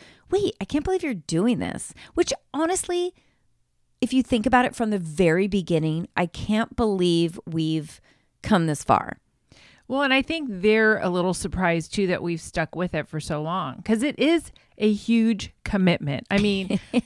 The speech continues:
Speaker 2: it's a lot of T V watching. It's a lot of note taking.
Speaker 1: <laughs>
Speaker 2: It's a lot on your end. It's a lot of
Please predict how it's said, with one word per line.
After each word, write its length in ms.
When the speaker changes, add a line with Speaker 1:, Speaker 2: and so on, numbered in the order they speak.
Speaker 2:
it's 200
a 80
lot 280
of 80
T 160
V 140
watching. 540
It's 180
a 60
lot 180
of 160
note 280
taking. 800
Speaker 1:
<laughs> 40
Speaker 2:
It's 240
a 80
lot 480
on 300
your 340
end. 380
It's 120
a 60
lot 260
of 140